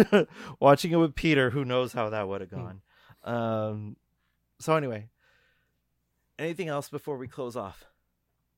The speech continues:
Speaker 2: Mm, no, I think we hit on everything. <laughs>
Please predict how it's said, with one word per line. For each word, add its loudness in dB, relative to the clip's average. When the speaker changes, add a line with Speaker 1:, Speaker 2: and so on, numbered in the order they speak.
Speaker 2:
Mm, -12
no, -12
I -4
think -20
we -10
hit -8
on -8
everything. -10
<laughs> -6